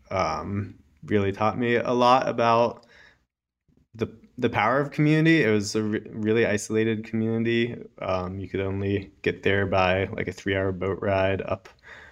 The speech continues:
um, up Lake Chelan, and there's, the Pacific Crest Trail goes right through, but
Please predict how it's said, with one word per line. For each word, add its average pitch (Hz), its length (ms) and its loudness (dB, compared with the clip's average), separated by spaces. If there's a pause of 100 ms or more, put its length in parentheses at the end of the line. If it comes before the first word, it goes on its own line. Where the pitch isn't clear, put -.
(160)
um, 98 560 0 (260)
up - 200 -2
Lake 95 200 0
Chelan, 95 920 2
and 87 320 -4
there's, 87 420 -6 (320)
the - 80 -8
Pacific 104 360 0
Crest 123 260 0
Trail 123 180 2
goes 110 280 4
right 104 240 2
through, 107 420 2
but 92 160 -2